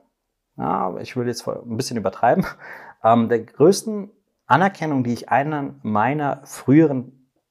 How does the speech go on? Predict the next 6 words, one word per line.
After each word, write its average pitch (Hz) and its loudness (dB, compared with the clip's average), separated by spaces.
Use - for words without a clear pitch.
auch - -2
wirklich - -14
Arbeitgeber, 101 0
mein 85 -12
letzter - -4
Arbeitgeber, 196 -2